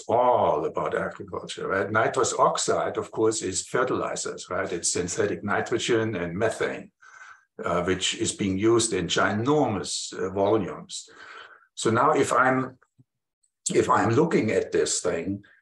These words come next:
where do I spend time, right? Where, where is the biggest impact that, uh, we can do in, in agriculture, which contributes roughly one third of total emissions, because nitrous oxide and methane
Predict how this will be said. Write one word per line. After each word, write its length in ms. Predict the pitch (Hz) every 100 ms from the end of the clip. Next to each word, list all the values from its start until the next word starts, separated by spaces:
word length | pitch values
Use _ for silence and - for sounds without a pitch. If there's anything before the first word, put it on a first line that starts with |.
| _
where 180 | 101 120
do 180 | 139
I 60 | 117
spend 500 | 117 - 90 90 - -
time, 400 | 147 110 - -
right? 280 | 95 98
Where, 300 | 95 120 147
where 240 | 113 135 143
is 260 | 120 113
the 100 | -
biggest 480 | - 127 117 - -
impact 840 | 113 147 147 90 78 - - - -
that, 420 | 98 90 - -
uh, 220 | 101 95
we 140 | 95
can 220 | 95 95 87
do 320 | 113 120 123
in, 460 | 101 98 98 98 - _ _ _
in 180 | - 92
agriculture, 1080 | 98 127 - - 101 92 - 107 98 101 - _ _ -
which 240 | 117 -
contributes 680 | - 143 165 151 113 98 -
roughly 380 | 110 117 117 101
one 300 | 90 120 143
third 640 | - - 127 127 82 -
of 180 | 92 -
total 360 | 110 117 92
emissions, 500 | 87 120 117 87 -
because 420 | - 101 95 95
nitrous 380 | 107 110 113 107
oxide 640 | 113 113 - 92 90 90 85
and 180 | 90
methane 640 | 90 120 - 113 - 90